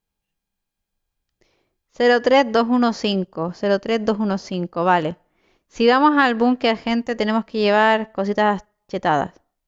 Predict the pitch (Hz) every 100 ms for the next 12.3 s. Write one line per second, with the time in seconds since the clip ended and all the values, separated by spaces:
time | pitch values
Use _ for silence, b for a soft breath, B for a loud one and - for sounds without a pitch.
0 | _ _ _ _ _ _ 185 - - -
1 | _ - 302 330 - 196 185 - _ _
2 | _ _ _ _ _ _ _ - 254 -
3 | 240 254 262 220 214 196 185 180 - 208
4 | 190 175 170 190 196 208 220 226 240 247
5 | _ _ _ _ _ 196 185 180 165 170
6 | 180 185 190 226 233 180 - 175 170 160
7 | 160 151 175 180 _ _ _ _ - 226
8 | 226 220 226 - - 185 180 - - _
9 | _ _ _ _ _ _ _ _ _ _
10 | _ _ _ _ _ _ _ - _ _
11 | _ _ _ _ _ _ _ _ _ 185
12 | 185 160 -